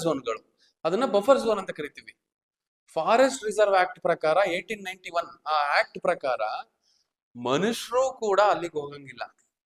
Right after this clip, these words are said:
ಮಾನವರು ಹೋಗಂಗಿಲ್ಲ. ಈ ಸಾಕು ಪ್ರಾಣಿಗಳನ್ನ ನಾವ್ ಯಾಕೆ ಅಲ್ಲಿ ಹೋಗಿ ಮೇಯಿಸ್ತಾ ಇದೀರಿ? ಎಮ್ಮೆ ಆಗ್ಲಿ, ಹಸು ಆಗ್ಲಿ, ಕುರಿ ಆಗ್ಲಿ, ಏನೇ ಆಗ್ಲಿ, ನಿಮ್ದೇ ಆದ ಜಮೀನುಗಳನ್ನ ನೋಡ್ಕೊಂಡು ಅಲ್ಲಿ ಬಿಡ್ಕೊಬೇಕು,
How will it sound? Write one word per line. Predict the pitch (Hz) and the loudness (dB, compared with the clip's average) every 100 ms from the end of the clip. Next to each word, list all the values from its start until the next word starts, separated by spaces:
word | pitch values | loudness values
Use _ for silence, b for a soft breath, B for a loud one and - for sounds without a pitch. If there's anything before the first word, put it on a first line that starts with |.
| _ _ - 110 | _ _ -20 -12
ಮಾನವರು | 131 165 190 185 170 | -6 -4 -2 -2 -2
ಹೋಗಂಗಿಲ್ಲ. | 156 151 151 151 156 185 202 | -2 -2 -6 -14 -4 -2 0
ಈ | 170 156 151 143 _ b _ | -2 -6 -6 -8 _ b _
ಸಾಕು | - 196 226 254 | -2 -2 0 -2
ಪ್ರಾಣಿಗಳನ್ನ | 214 196 190 165 156 240 | 0 0 0 -4 -6 -6
ನಾವ್ | 247 202 | 0 4
ಯಾಕೆ | 214 269 233 | 4 2 0
ಅಲ್ಲಿ | 196 | 0
ಹೋಗಿ | 175 220 220 | 0 -2 -2
ಮೇಯಿಸ್ತಾ | 170 170 196 - | -6 -6 -6 -4
ಇದೀರಿ? | 160 143 147 143 | -4 -6 -12 -10
ಎಮ್ಮೆ | 127 151 139 | -12 -10 -10
ಆಗ್ಲಿ, | 120 127 131 | -10 -6 -8
ಹಸು | 131 160 | -6 -6
ಆಗ್ಲಿ, | 135 123 | -6 -8
ಕುರಿ | - 151 160 | -12 -8 -4
ಆಗ್ಲಿ, | 139 127 139 139 | -6 -8 -20 -12
ಏನೇ | 196 254 | -12 -8
ಆಗ್ಲಿ, | 202 131 107 98 _ _ _ _ _ _ _ _ 143 | -8 -8 -14 _ _ _ _ _ _ _ _ _ -8
ನಿಮ್ದೇ | 156 208 285 277 | -4 -2 2 4
ಆದ | 247 | 4
ಜಮೀನುಗಳನ್ನ | 208 185 175 220 214 208 196 180 | -2 -4 -8 -8 -4 -4 -4 -6
ನೋಡ್ಕೊಂಡು | 160 - - 262 | -10 -10 -12 -12
ಅಲ್ಲಿ | 254 285 | -10 -10
ಬಿಡ್ಕೊಬೇಕು, | 247 - 208 175 160 - 185 | -10 -4 -4 -4 -8 -8 -16